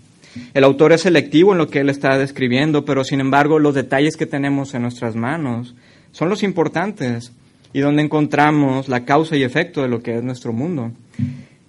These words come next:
En la idea del Shalom, el hombre y la mujer gobernarían y cultivarían la creación de Dios con bondad y con justicia. Ellos serían fructíferos, la humanidad trabajaría en paz y su trabajo tendría un efecto también fructífero.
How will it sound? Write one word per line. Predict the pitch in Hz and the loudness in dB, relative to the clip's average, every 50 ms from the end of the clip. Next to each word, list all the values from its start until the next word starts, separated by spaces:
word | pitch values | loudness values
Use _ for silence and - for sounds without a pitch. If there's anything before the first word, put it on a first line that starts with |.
| _ _ | _ _
En | - 147 151 | 2 6 8
la | 160 | 8
idea | 165 151 156 156 170 | 10 10 10 8 8
del | 180 180 | 8 6
Shalom, | 180 190 175 156 151 160 180 190 170 156 156 156 156 - _ _ _ _ _ _ _ _ | 6 4 6 6 6 6 6 4 2 2 0 -2 -6 -12 _ _ _ _ _ _ _ _
el | - 123 131 139 | -8 -4 -2 0
hombre | 151 170 185 190 190 | 2 2 2 2 2
y | 190 | 2
la | 190 180 | 2 2
mujer | 175 170 170 180 170 175 170 | 2 0 2 2 2 2 4
gobernarían | 175 175 175 170 170 165 160 151 156 180 226 233 226 | 4 4 4 4 4 2 2 2 2 2 2 0 0
y | 214 | 0
cultivarían | - 196 180 180 - 160 151 151 147 151 156 | 0 -2 0 0 0 2 2 2 2 2 2
la | 165 165 160 | 0 0 0
creación | 160 143 143 143 143 - 139 131 135 131 | 0 0 0 0 -2 -2 -2 -2 -2 0
de | 131 127 | 0 0
Dios | 120 113 113 107 110 110 | 0 0 0 -2 -4 -6
con | - - 117 113 | -8 -6 -4 -4
bondad | 113 113 117 110 113 120 123 131 135 139 139 135 | -2 -2 -2 -2 -2 -2 -2 -2 -2 -2 -2 -2
y | 127 123 | -4 -6
con | - 131 117 | -6 -6 -8
justicia. | 117 - 123 113 120 - - 127 151 156 - 151 131 117 110 113 113 - _ _ _ _ _ _ _ _ _ | -6 -8 -10 -12 -10 -10 -8 -8 -8 -6 -8 -8 -8 -8 -8 -10 -14 -20 _ _ _ _ _ _ _ _ _
Ellos | - 127 151 170 | -2 0 0 2
serían | 170 170 151 160 165 170 | 2 2 2 2 2 0
fructíferos, | - 180 180 180 - 160 196 - - 196 170 151 147 147 147 147 - - - - - _ | 0 -2 -2 -2 -2 -4 -4 -2 -2 -2 0 0 0 -2 -2 -6 -10 -20 -20 -20 -20 _
la | - 156 156 156 160 165 | 2 4 6 6 6 6
humanidad | 160 160 160 160 156 151 143 147 156 180 196 196 | 4 4 4 4 4 4 4 4 4 4 2 0
trabajaría | 196 185 175 170 165 - 156 143 151 160 | 0 2 2 2 2 2 0 2 2 2
en | 165 160 | 0 0
paz | - 139 135 147 156 165 180 185 190 185 - - - - _ _ _ | 2 4 4 6 6 4 2 2 0 -4 -10 -16 -20 -20 _ _ _
y | 151 170 196 | 0 0 0
su | 185 - 214 214 | 0 -2 -4 -2
trabajo | 190 165 156 147 147 147 - - 185 185 180 | 0 0 2 4 4 4 2 2 -2 -4 -4
tendría | - 165 151 147 135 147 156 | -4 -4 -4 -2 -2 -2 -2
un | 170 175 | -2 -2
efecto | 170 170 - 156 156 - 175 165 | -4 -4 -4 -6 -4 -4 -8 -6
también | - 151 139 139 147 170 175 | -4 -4 -2 0 0 -2 -2
fructífero. | 165 165 160 - - 131 151 170 - 190 151 131 127 117 | -4 -6 -8 -8 -8 -8 -8 -6 -4 -4 -4 -4 -6 -8